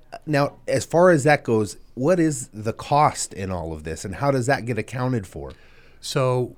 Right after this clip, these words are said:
Speaker 2: part of our mission statement is to not turn anybody away for financial reasons. It is a combination of the donations that we receive from the community and also a combination of our healthcare system that reimburses our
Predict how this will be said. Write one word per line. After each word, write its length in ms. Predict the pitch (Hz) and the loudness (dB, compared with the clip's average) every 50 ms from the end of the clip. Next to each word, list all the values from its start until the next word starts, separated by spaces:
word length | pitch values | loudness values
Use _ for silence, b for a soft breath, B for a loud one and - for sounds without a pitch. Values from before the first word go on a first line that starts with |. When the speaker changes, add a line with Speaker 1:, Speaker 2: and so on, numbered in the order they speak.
| - | -8
Speaker 2:
part 200 | - - 160 165 | -2 2 2 2
of 80 | 156 131 | 4 2
our 100 | 139 135 | 2 0
mission 240 | 131 127 - - 117 | 0 -2 -4 -4 -6
statement 420 | - - 135 127 113 123 120 117 | -6 -4 -4 -4 -4 -4 -6 -6
is 220 | - 117 107 107 - | -6 -8 -8 -8 -8
to 100 | - 120 | -8 -6
not 280 | 110 117 120 127 - - | -6 -4 -6 -6 -6 -8
turn 220 | - 127 113 110 | -6 -6 -6 -6
anybody 460 | - 104 120 139 139 127 135 131 123 | -6 -4 -4 -2 -2 -2 -2 -2 -2
away 320 | 127 123 117 117 110 110 110 | -2 -2 -2 -4 -4 -6 -8
for 140 | - - | -10 -10
financial 460 | 104 - 110 104 101 104 104 - 117 107 | -10 -10 -8 -8 -8 -10 -10 -8 -10 -10
reasons. 520 | 95 82 82 87 110 156 202 190 - - b b | -10 -10 -8 -6 -4 -4 -4 -4 -8 -12 b b
It 140 | b 135 127 | b -6 -4
is 120 | 131 120 120 | -4 -4 -4
a 80 | 113 | -6
combination 720 | 113 - - 139 135 131 127 123 123 120 117 - 127 117 120 | -6 -8 -6 -6 -4 -4 -2 -2 -4 -4 -4 -4 -6 -6 -6
of 540 | - 110 113 113 113 110 107 107 98 92 | -6 -6 -6 -4 -4 -4 -4 -6 -8 -10
the 340 | 95 110 110 104 101 104 104 - | -10 -10 -8 -8 -8 -10 -10 -10
donations 480 | - 104 98 107 107 110 - 120 107 127 | -12 -12 -10 -10 -10 -8 -8 -8 -6 -6
that 120 | 123 107 | -6 -4
we 100 | 117 117 | -4 -6
receive 440 | 113 113 110 - - 123 120 135 131 | -6 -6 -8 -8 -6 -6 -6 -6 -6
from 120 | - 135 | -6 -6
the 80 | 135 127 | -6 -4
community 460 | - 139 135 135 143 151 185 214 - b b b b b b b b | -2 -2 -2 0 0 -2 -2 -4 -6 b b b b b b b b
and 180 | 123 120 113 | -8 -8 -8
also 680 | - - 117 123 127 - - - 131 120 117 113 117 117 | -6 -4 -4 -2 -2 -4 -4 -4 -4 -4 -2 -4 -4 -6
a 120 | 104 107 | -8 -10
combination 720 | - - 123 117 113 113 107 104 104 107 - - - 107 113 | -8 -6 -4 -4 -4 -4 -4 -6 -6 -6 -6 -8 -8 -8 -8
of 460 | - 101 101 101 98 101 101 92 98 - | -8 -10 -8 -8 -8 -8 -10 -12 -12 -12
our 300 | 101 104 104 101 98 90 | -10 -10 -8 -8 -10 -8
healthcare 380 | - 117 107 - - 120 101 | -8 -8 -10 -8 -10 -12 -10
system 480 | - - 131 - - - 113 104 98 101 | -8 -8 -8 -8 -8 -8 -8 -8 -8 -8
that 160 | 104 104 95 | -8 -10 -10
reimburses 760 | 92 98 110 107 101 92 85 98 101 101 - - 104 98 95 - | -10 -10 -10 -10 -10 -12 -12 -12 -12 -10 -10 -10 -10 -10 -10 -12
our 760 | - 101 101 104 104 101 98 98 101 98 95 95 95 95 92 | -10 -10 -8 -8 -8 -8 -8 -8 -10 -10 -10 -10 -12 -12 -14